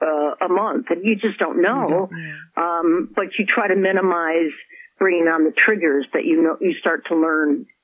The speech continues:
Speaker 1: to have
Speaker 2: Yeah.
Speaker 1: when you educate yourself about migra-, eh, migraine, um, because that's the other thing. It's such an individualized disease, which makes it very difficult to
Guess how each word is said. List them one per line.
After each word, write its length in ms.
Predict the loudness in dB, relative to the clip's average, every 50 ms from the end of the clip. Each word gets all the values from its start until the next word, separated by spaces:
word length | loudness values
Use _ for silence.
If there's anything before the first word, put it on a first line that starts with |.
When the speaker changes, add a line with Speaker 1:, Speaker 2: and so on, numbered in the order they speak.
| -10
Speaker 1:
to 60 | -8 -6
have 440 | -4 -2 -2 -2 -2 -2 -4 -6 -8 -12 -18 -20 -18
Speaker 2:
Yeah. 100 | -18 -18 -10 -4 -2
Speaker 1:
when 140 | 0 0
you 80 | 0 0
educate 360 | 0 -2 -2 -2 -2 -2 -2 -2
yourself 400 | -2 -2 -4 -4 -6 -6 -6 -10 -12 -14 -10 -8
about 380 | -6 -4 -4 -4 -4 -6 -8 _ _ _ _ _ _ _ -4 -2
migra-, 340 | 0 0 0 -2 -2 -2
eh, 240 | 0 -2 0 0 -2 0
migraine, 680 | 0 0 0 0 0 0 0 0 2 0 0 0 -2 -4 -4
um, 220 | -2 0 0 0 0
because 200 | 0 0 0 0
that's 180 | -2 -2 -2 -2
the 100 | 0 0
other 180 | 2 2 0 0
thing. 240 | 0 -2 -2 -2 -2 -4 -6 -14 -20 -12 -6 -4
It's 140 | -4 -4 -2 -2
such 160 | -2 -2 -2
an 120 | -2 -2 0
individualized 880 | 0 0 2 2 2 2 0 0 2 2 2 2 2 0 -2 -2 -2 -2
disease, 500 | -4 -2 0 0 2 4 4 2 2 2 0 0
which 160 | -2 -2 0 0
makes 260 | 0 0 0 0 -4 -4
it 100 | -6 -4 _ 0
very 180 | 2 2 2
difficult 480 | 0 -2 -4 -6 -8 -8 -6 -6 -6
to 60 | -8